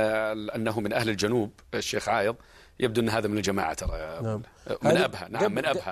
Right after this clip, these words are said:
Speaker 2: هذه قبل
Speaker 1: من
Speaker 2: أنا.
Speaker 1: <laughs> نعم. وهو يقول أنه يريد أن يراك حاضرا في أبها إن شاء الله تعالى.
Speaker 2: أنا على كل حال نفخر بالجنوب، ونفخر بنجد، ونفخر بالحجاز، ونفخر ببلاد الإسلام.
Speaker 1: نعم.
Speaker 2: أنا الجنوب بها دمعي وأشجاني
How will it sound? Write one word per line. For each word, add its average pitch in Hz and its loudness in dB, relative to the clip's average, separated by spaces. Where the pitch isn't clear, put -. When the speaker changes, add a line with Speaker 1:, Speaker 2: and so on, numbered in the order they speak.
Speaker 2:
هذه 165 0
قبل 180 2
Speaker 1:
من 120 2
Speaker 2:
أنا. 113 2
Speaker 1:
<laughs> 147 6
نعم. 110 0
وهو 135 6
يقول 139 2
أنه 131 4
يريد 123 6
أن 120 2
يراك 117 4
حاضرا 110 0
في 110 -4
أبها 90 -4
إن 101 0
شاء 107 2
الله 92 4
تعالى. 156 4
Speaker 2:
أنا 147 6
على 131 0
كل 131 0
حال 143 2
نفخر 139 2
بالجنوب، 123 0
ونفخر 131 2
بنجد، 120 2
ونفخر 131 2
بالحجاز، 127 2
ونفخر 135 2
ببلاد 135 4
الإسلام. 131 2
Speaker 1:
نعم. 92 -4
Speaker 2:
أنا 139 6
الجنوب 135 4
بها 135 4
دمعي 135 4
وأشجاني 123 2